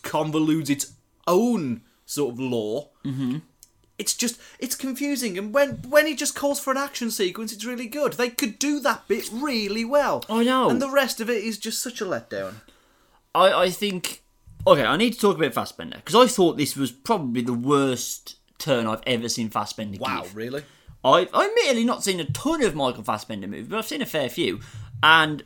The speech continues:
Speaker 2: this is by far and away the least I've ever enjoyed Michael Fassbender in a role.
Speaker 1: He was surprisingly monotone for Fassbender. For when you compare, even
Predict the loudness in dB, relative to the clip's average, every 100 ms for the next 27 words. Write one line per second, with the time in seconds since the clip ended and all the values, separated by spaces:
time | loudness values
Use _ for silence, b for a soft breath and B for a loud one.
0 | -6 -2 0 2 2 4 4 6 4 2
1 | 2 2 0 0 2 2 2 -2 -4 -2
2 | -2 -2 -2 0 0 -2 -2 -2 -4 -4
3 | -4 -6 -8 -10 -12 -12 -14 -12 -14 -14
4 | -14 -14 -10 -4 -2 0 -2 -6 -2 -2
5 | 0 -2 -4 -4 -4 -4 -8 -10 -12 -12
6 | -14 -2 -2 0 -6 -6 0 0 B B
7 | B _ 0 4 4 2 -2 0 4 6
8 | 4 2 -2 0 0 0